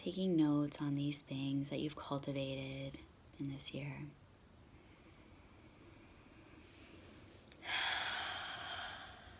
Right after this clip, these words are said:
And now notice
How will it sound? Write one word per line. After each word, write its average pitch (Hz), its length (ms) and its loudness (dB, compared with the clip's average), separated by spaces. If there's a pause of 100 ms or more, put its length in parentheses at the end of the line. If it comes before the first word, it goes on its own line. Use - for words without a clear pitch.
(3250)
And 202 160 4
now 185 500 4 (140)
notice 202 1160 8